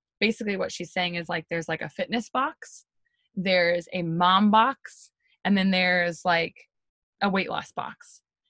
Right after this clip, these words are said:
Okay, so then all, like, nothing's changing on the It Work site, you guys. There's not, like, subscription boxes that you can now get. There's not, like, this is just a different verbiage, a different conversation to have with your potentials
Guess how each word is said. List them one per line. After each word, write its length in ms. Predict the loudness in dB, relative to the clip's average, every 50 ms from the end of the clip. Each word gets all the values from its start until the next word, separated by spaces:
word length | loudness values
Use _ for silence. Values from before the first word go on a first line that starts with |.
| _ _ -6
Okay, 240 | -2 0 0 0 0
so 180 | 0 -2 -2 0
then 360 | 0 0 0 -2 -4 -6 -10 _ _ _ _ _ _ _ _ _ _ _ _ _ 0
all, 200 | 2 2 2 2 0 -4
like, 320 | -4 -4 -4 -4 -4 -2
nothing's 560 | 2 4 4 4 4 2 2 0 0 0 0 -2
changing 420 | 0 2 2 4 4 2 2 2
on 120 | 2 2
the 140 | 0 0 -2
It 100 | -2 -2
Work 200 | -4 -6 -8 -8
site, 220 | -6 -6 -6 -6 -6
you 100 | -8 -8
guys. 320 | -6 -6 -6 -8 -8 -6
There's 220 | -6 -4 -4 -2
not, 240 | 0 0 0 0 2
like, 180 | 0 -2 -2 -4
subscription 640 | -8 -12 -12 -8 -6 -6 -6 -6 -4 -6 -4 0
boxes 380 | 0 0 0 -2 -6 -10 -10 -8
that 140 | -8 -8 -8
you 120 | -10 -10
can 200 | -8 -8 -4 -2
now 200 | 0 2 2 0
get. 460 | 0 0 0 0 2 2 0 0 -2
There's 200 | -2 -4 -4 -2
not, 160 | -4 -4 -2
like, 200 | -2 -4 -6 -6 _ -20 -16 _ -4
this 160 | -4 -2 0
is 180 | 0 -2 -2 -2
just 240 | -2 -4 -4 -4 -6
a 200 | -8 -8 -8 -8 -10 -6
different 480 | -4 -4 -4 -2 _ -4 -4 -4 -6 -8 _ _ -20
verbiage, 800 | -10 -4 -2 0 0 0 -2 -4 -6 -6 -6 -8 -10 -12 -14 -18 _ -20 -20 _ -8 -6
a 60 | -6
different 500 | -6 -4 -4 -6 -4 -2 -4 -4 -4 -4
conversation 960 | -4 -2 -2 -2 -2 -4 -6 -8 -8 -10 -8 -8 -8 -8 -6 -6 -6 -6 -6 -8
to 80 | -10
have 540 | -10 -10 -8 -8 -6 -2 -2 0 0 -2 -4 -6 -10 _ _ -20 _ _ -6
with 260 | -4 -4 -4 -4 -4
your 140 | -4 -4 -4
potentials 760 | -4 -6 -8 -8 -8 -10 -8 -8 -8 -6 -6 -6 -6 -8 -12